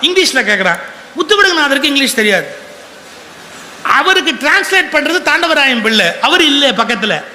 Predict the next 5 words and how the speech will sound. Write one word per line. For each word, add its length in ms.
டிரான்ஸ்லேட்டர் 540
இல்ல. 360
முத்துவடுகநாதர் 600
அப்படியே 300
நிக்கிறார், 300